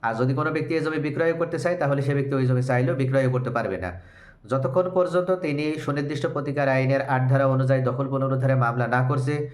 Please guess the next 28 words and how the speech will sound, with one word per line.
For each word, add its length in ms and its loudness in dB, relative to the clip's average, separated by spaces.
বা 100 -2
ওই 140 2
জমি 180 2
দ-, 260 2
জ-, 200 2
দখল 280 0
যতক্ষণ 360 0
পর্যন্ত 300 0
ফিরে 260 2
না 160 4
পাচ্ছে, 320 -2
ততক্ষণ 360 -2
পর্যন্ত 340 -2
তার 140 0
মালিকানার 480 0
সকল 240 0
কাগজপত্র 540 0
সঠিকভাবে 540 0
থাকলেও 400 2
ওই 140 2
জমি 220 2
তিনি 200 0
আর 140 4
চাইলেও 260 2
বিক্রয় 360 2
করতে 220 -4
পারবে 300 -2
না, 60 -6